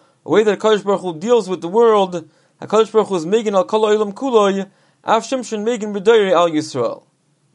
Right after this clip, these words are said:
Akapanim, this is the machlokes between the Maharsha and the Rishash, how to understand the Gemara's kasha, El Mi'ata Lo Yimache, and to answer the kasha of the Rishash on the Maharsha,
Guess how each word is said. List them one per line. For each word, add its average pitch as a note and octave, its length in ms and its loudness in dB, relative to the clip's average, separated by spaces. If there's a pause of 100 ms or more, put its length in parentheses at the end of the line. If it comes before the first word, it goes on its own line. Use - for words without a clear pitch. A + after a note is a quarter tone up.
(400)
Akapanim, F3 420 -2
this B3+ 160 -8
is G#3 60 -10
the G#3 120 0
machlokes A3+ 380 -2
between G#3 260 -8
the G3 60 -4
Maharsha G#3 460 2
and G3+ 120 -6
the F#3+ 40 -4
Rishash, G#3+ 600 0 (380)
how F3+ 80 2
to A3+ 80 4
understand G#3 400 -4
the G3 60 -4
Gemara's G3+ 300 0
kasha, G#3+ 360 0
El F3 140 4
Mi'ata G#3 340 0
Lo F3+ 160 0
Yimache, C#3 600 0 (580)
and C3 140 -10
to D3+ 80 -6
answer B3 300 -2
the G3+ 80 -2
kasha A3 400 0
of F#3 160 2
the F#3 60 -4
Rishash G#3 400 -2
on G3 100 -2
the F#3+ 80 -4
Maharsha, F3+ 680 2